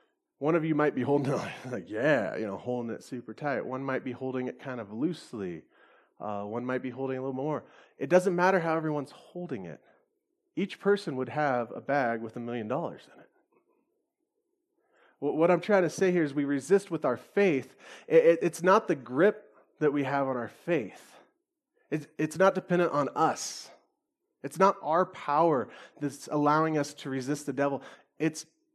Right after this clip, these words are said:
it's the faith that we hold on to. It's the faith that we have. It's the faith in the finished work of Jesus Christ. It's that Jesus Christ has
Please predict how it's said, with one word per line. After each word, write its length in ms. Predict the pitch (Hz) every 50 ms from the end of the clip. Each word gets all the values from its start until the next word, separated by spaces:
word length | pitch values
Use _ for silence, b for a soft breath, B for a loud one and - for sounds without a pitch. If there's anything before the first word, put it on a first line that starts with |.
| _ _ _
it's 180 | 131 - -
the 120 | - - 156
faith 360 | - - - 175 190 180 -
that 140 | 185 - -
we 100 | 151 143
hold 320 | - - - 156 143 131
on 260 | 135 147 208 254 208
to. 220 | - - - - - - _ - _ _ _ _ _ _ _ _ _ _ _ _ _ _ _ _ _ _ _ _ _ _ _ -
It's 180 | 143 - -
the 100 | - 175
faith 340 | 160 - - 185 202 202 -
that 100 | 185 -
we 120 | 151 147
have. 380 | 139 156 196 220 220 170 - B B B B B
It's 200 | B 170 - -
the 140 | - - 170
faith 440 | - - - 185 190 214 220 202 - -
in 80 | 165
the 100 | 160 156
finished 460 | - - 170 180 196 196 185 - - 160
work 260 | 156 175 180 175 -
of 120 | 156 131
Jesus 380 | 123 135 151 160 147 151 - -
Christ. 680 | - - - 190 226 220 - - - - - - - - _ _ _ _ _ _ _ _ _ _ _ _ _ _ _ _ _ _ _ b b b b b b b -
It's 220 | 135 156 - -
that 240 | - 214 185 147 135
Jesus 400 | 131 165 202 220 233 226 208 -
Christ 440 | - - 208 185 196 208 196 - -
has 180 | 180 151 -